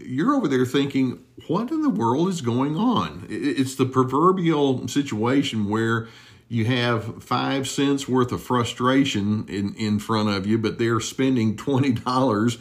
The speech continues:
worth of anger on that five cents worth of frustration. I mean, that's basically what it is. Let's keep in mind that narcissists carry a great deal of pain on the inside of them. They have a lot of hurt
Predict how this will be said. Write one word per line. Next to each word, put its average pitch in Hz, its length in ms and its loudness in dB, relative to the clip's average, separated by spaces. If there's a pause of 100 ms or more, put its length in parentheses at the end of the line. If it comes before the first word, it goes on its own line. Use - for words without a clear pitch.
(200)
worth 110 240 4
of 95 180 0
anger 113 460 0
on 110 160 2
that 107 240 0
five 110 340 0
cents 113 320 -2
worth 101 220 -2
of - 100 -8
frustration. 95 800 -2 (120)
I - 40 -10
mean, 139 120 2
that's 160 200 0
basically 139 400 -2
what 101 160 -2
it 120 100 -2
is. - 360 -2 (920)
Let's 262 320 0
keep 202 260 -2
in 123 140 0
mind 101 520 -2
that 98 400 -4
narcissists 135 920 -2
carry 95 640 -4
a 90 120 -6
great 110 560 -4
deal 120 340 0
of - 180 -6
pain 85 540 -8 (100)
on 95 220 -8
the 92 160 -6
inside 117 480 -6
of 85 160 -10
them. - 320 -16 (600)
They 90 120 -6
have 98 140 -4
a 90 60 -6
lot 87 280 -2
of 165 120 -2
hurt 139 500 0